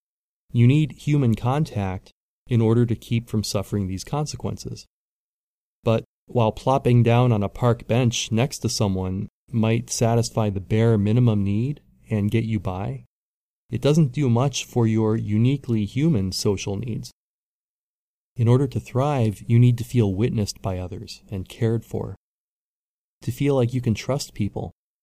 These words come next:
and that you have a safe base of support to return to when times are bad. When we feel connected with people, our brains light up like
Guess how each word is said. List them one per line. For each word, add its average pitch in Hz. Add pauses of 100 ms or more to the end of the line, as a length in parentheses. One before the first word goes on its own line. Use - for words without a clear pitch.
(240)
and 107
that 110
you 113
have 107
a 110
safe 113
base 110
of 104
support 127
to -
return 123
to 101 (360)
when 104
times 110
are 98
bad. 101 (1400)
When 127
we 123
feel 156
connected 127
with 139
people, 135 (260)
our 107
brains 120 (140)
light 117
up 117
like 107